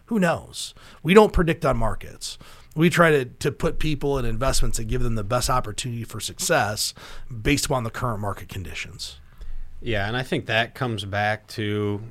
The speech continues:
Speaker 2: you know, a point we always make. So we're not gonna try and time the market. Bond market, same as the equity market, the stock market. It's really a fool's proposition to try to time markets at any time.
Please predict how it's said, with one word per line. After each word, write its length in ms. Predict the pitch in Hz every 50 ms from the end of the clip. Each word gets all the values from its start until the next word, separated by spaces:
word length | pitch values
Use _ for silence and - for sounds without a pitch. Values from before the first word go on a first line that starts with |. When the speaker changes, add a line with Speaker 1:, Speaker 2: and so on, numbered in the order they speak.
| - -
Speaker 2:
you 100 | 117 104
know, 220 | 101 101 101 104
a 40 | 95
point 340 | - - 117 110 110 107 104
we 100 | 104 101
always 320 | 104 104 104 104 90 104
make. 240 | 98 95 95 95 -
So 100 | - 104
we're 100 | 95 101
not 220 | 110 117 123 120
gonna 160 | - 123 120
try 280 | 104 - 120 113 113 113
and 100 | 117 110
time 320 | - 113 104 107 110 107
the 40 | 101
market. 600 | 98 98 98 98 95 98 - 98 92 98 110 - - - - - - - -
Bond 260 | 107 113 113 117 110
market, 400 | 107 107 107 104 - - 113 -
same 300 | - - 110 107 107 107
as 160 | 107 104 92
the 100 | 98 95
equity 300 | 98 107 - - 104 87
market, 420 | 87 90 87 87 90 85 98 82 80
the 60 | 92
stock 340 | - - 107 107 104 95 95
market. 420 | 95 87 87 - 101 90 90 - - - - - - - - - - - -
It's 220 | 117 107 - -
really 260 | 117 123 123 123 117
a 80 | 110 98
fool's 340 | - 117 117 117 110 104 -
proposition 840 | - - 110 107 104 - - 101 90 98 98 95 - - 90 87
to 120 | - - 87
try 300 | - - 107 98 101 95
to 60 | 92
time 320 | 95 - 104 98 98 95
markets 520 | 92 90 90 90 90 87 - 87 87 - -
at 80 | 95
any 200 | 95 95 95 92
time. 400 | 85 - 90 82 80 80 80 98